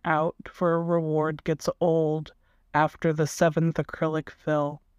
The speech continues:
Plus, you're gonna need to do the dishes eventually, or someone might notice that you actually don't enjoy the way they scrape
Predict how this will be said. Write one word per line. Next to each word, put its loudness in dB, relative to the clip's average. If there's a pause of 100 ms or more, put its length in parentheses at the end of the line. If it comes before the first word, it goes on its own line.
(480)
Plus, 2
you're 2
gonna 2
need 2
to -2
do 0
the -2
dishes -2
eventually, -2 (380)
or 0
someone 4
might 0
notice 0
that 0
you -2
actually 0
don't 0
enjoy 0
the 0
way 0 (340)
they 0
scrape 0